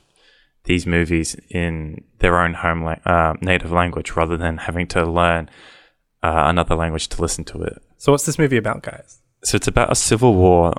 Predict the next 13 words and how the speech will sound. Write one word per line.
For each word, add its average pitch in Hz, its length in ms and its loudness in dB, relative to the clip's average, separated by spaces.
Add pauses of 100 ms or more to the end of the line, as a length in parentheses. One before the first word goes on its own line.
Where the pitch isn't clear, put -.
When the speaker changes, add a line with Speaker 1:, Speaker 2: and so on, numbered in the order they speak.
(160)
Speaker 1:
in 92 160 0 (140)
Ukraine 87 360 0
that 87 140 -2
leads 95 260 0
to - 100 -2
the 87 140 -4 (140)
U 90 120 2
S 87 240 0 (160)
having 90 240 0
to - 40 -8
deploy - 440 -2 (120)
peacekeeping 85 680 -4 (260)
forces. 117 560 2